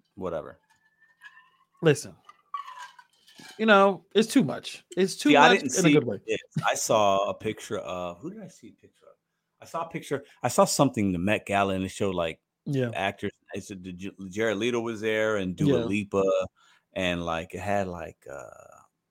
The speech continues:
Speaker 1: maybe Rihanna, maybe not Rihanna. I don't know. It showed, like, a clip of, like, t-,
Speaker 2: There's a
Speaker 1: eight or
Speaker 2: bunch
Speaker 1: ten
Speaker 2: of
Speaker 1: people.
Speaker 2: Doja Cat came
Speaker 1: Yeah,
Speaker 2: in as a
Speaker 1: Doja
Speaker 2: cat.
Speaker 1: Cat.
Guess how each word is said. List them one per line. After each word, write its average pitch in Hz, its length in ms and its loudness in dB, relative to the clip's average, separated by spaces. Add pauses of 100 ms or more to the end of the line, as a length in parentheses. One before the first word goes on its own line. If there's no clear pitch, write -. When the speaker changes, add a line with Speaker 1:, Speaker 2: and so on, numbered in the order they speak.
(240)
Speaker 1:
maybe 123 220 -12
Rihanna, 107 680 -12
maybe 101 220 -18
not 92 140 -14
Rihanna. - 420 -20
I 120 100 -2
don't 92 100 -4
know. 85 100 -10
It 92 100 -12
showed, 147 220 4
like, 120 160 2
a 98 60 -8
clip - 280 -2
of, 101 60 0
like, 90 340 -2
t-, - 140 -20
Speaker 2:
There's 233 160 4
a - 20 10
Speaker 1:
eight 180 60 6
or - 20 4
Speaker 2:
bunch 170 200 8
Speaker 1:
ten 170 100 6
Speaker 2:
of - 20 4
Speaker 1:
people. 196 260 12
Speaker 2:
Doja 285 140 4
Cat 220 320 8
came 214 280 4
Speaker 1:
Yeah, 208 80 4
Speaker 2:
in 196 40 4
as 170 120 4
a - 40 6
Speaker 1:
Doja 107 100 4
Speaker 2:
cat. 185 260 6
Speaker 1:
Cat. 113 120 8